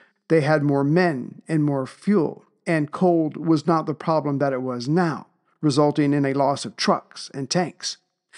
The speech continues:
In other words, most German officers were content to let the Soviets come at them,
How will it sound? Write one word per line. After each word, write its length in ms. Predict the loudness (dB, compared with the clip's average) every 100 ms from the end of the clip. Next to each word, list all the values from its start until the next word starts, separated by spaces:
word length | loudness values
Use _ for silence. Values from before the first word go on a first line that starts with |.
| -2
In 140 | 4 4
other 180 | 6 6
words, 380 | 6 4 0 -12 -4
most 380 | 4 4 4 -2
German 340 | 2 4 6 4
officers 520 | 2 0 0 0 0
were 180 | 0 0
content 680 | 0 -2 0 0 0 -6 -20 _
to 200 | -2 0
let 240 | 2 0 0
the 120 | -2
Soviets 400 | 0 0 0 -4
come 240 | -2 0
at 220 | 0 -2
them, 200 | -6 -10